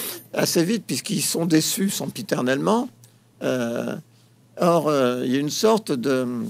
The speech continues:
d'angoisse existentielle. C'est-à-dire que, euh, c'est une société qui se délite, c'est un État qui s'en va. On, ils ont l'impression que la société se délite, que l'État s'en va,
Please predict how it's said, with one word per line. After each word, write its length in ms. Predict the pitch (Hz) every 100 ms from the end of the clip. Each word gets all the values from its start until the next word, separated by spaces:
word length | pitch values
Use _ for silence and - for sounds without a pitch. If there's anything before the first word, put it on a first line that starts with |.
| - - - _ _
d'angoisse 540 | 185 240 277 202 214 202
existentielle. 880 | 147 170 - 196 - 180 147 - 160 _ _ _ _ -
C'est-à-dire 680 | - 143 151 147 180 185 -
que, 300 | 151 131 123 123 196 - _ _ _ -
euh, 160 | 123 - - - -
c'est 240 | - 139
une 100 | 170
société 560 | 156 160 139 151 - 147
qui 140 | -
se 120 | - 135
délite, 580 | 113 151 233 - - - _ _ _ _ _ _ -
c'est 260 | 165 139
un 120 | 160
État 300 | 147 143 156
qui 140 | 147 143
s'en 200 | - 131
va. 380 | 117 135 127 - _ _ _ -
On, 80 | - - _ _ -
ils 120 | 202
ont 80 | 202
l'impression 440 | 180 - 180 214
que 80 | 165
la 40 | 117
société 460 | 139 139 214 -
se 60 | 104
délite, 460 | 113 147 240 - -
que 80 |
l'État 300 | 123 131 - 120
s'en 180 | -
va, 280 | 117 143 214